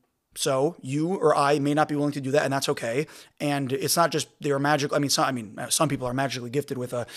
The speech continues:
muscular body or very, very easy to build muscle. Most people are not.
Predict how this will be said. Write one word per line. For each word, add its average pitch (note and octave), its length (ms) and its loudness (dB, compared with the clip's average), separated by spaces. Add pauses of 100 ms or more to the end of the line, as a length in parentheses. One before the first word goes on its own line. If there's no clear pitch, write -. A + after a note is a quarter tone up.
(260)
muscular C#3+ 400 2
body D3 360 6
or C3+ 80 0
very, C#3 440 2
very C#3 280 0
easy C#3 320 0
to C3 80 -4
build C3+ 200 2
muscle. D3 260 4
Most D3 220 4
people - 200 -2
are B2+ 120 -2
not. C3 300 4